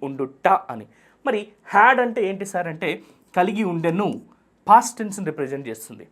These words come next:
పాస్ట్ టెన్స్‌ని రిప్రజెంట్ చేస్తుంది అనమాట. ఇప్పుడు మనం ఏం చేద్దామంటే ఈ బీ ఫార్మ్స్ అని ఉన్నాయి కదా సార్, వీటికి సంబంధించిన విషయాలు ఇప్పుడు మనం తెలుసుకుందాం.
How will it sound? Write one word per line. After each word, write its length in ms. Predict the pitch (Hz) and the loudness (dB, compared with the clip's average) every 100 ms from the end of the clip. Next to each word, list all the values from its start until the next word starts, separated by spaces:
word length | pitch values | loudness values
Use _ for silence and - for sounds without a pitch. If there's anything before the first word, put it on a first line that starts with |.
| _ _ _ - | _ _ _ 0
పాస్ట్ 400 | 170 185 - 165 | 0 0 -10 -10
టెన్స్‌ని 440 | 151 143 202 359 - _ 170 | -10 -8 -8 -8 -12 _ -4
రిప్రజెంట్ 500 | 185 175 135 135 160 | -2 -2 -6 -6 -8
చేస్తుంది 380 | 117 - 120 | -8 -14 -18
అనమాట. 220 | 101 101 - _ 220 | -18 -20 -20 _ -12
ఇప్పుడు 240 | 226 247 | -8 -2
మనం 200 | 226 175 | 0 0
ఏం 120 | 196 196 | -6 -6
చేద్దామంటే 580 | 170 160 151 151 160 160 - - | -6 -4 -6 -6 -8 -8 -18 -10
ఈ 60 | 185 | -8
బీ 260 | 131 196 | -4 -2
ఫార్మ్స్ 340 | 240 247 233 233 | 0 0 -2 -4
అని 80 | 214 | -4
ఉన్నాయి 220 | 196 202 | -4 -6
కదా 160 | 196 | -6
సార్, 220 | 196 254 262 - _ _ - | -6 -6 -8 -16 _ _ -8
వీటికి 260 | 202 196 | -6 -6
సంబంధించిన 500 | - 175 233 240 233 | -6 -2 -2 -2 -6
విషయాలు 340 | 160 135 175 147 | -8 -6 -8 -8
ఇప్పుడు 200 | 131 120 | -10 -12
మనం 140 | 151 | -12
తెలుసుకుందాం. 500 | 226 147 - - - | -10 -10 -12 -20 -20